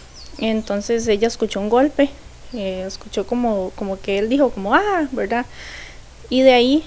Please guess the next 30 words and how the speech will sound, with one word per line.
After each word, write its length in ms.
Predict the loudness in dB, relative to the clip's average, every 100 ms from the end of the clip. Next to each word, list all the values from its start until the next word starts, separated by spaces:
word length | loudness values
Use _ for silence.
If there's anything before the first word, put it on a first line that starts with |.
| -2
se 160 | 2
apagó 320 | 2 4 2 0
totalmente 600 | -2 -2 -2 -2 -2 -4
el 80 |
teléfono, 540 | 0 2 4 2 0 0
no 180 | 0 0
obtuvo 340 | 4 4 4
más 200 | 2 0
comunicación 680 | -2 -2 -2 -4 -4 -4 -2
con 180 | 0
él, 180 | 2 0 -2 -10 -20 0
pero 220 | 4 6
eso 260 | 6 4 2
ella 220 | 0 0
no 180 | -2 -2
se 120 | -2
los 240 | 0 0 -2
indicó 380 | -4 -4 0
a 80 | 0
mi 120 | 0
papá 280 | -2 -4 -2
y 20 |
mi 120 | -2 -2
mamá 280 | -2 -2
para 180 | -2 -4
que 140 | -2 -4
ellos 140 | -2
no 100 | -2
se 100 | -2
preocuparan. 560 | -2 -4 0 0 0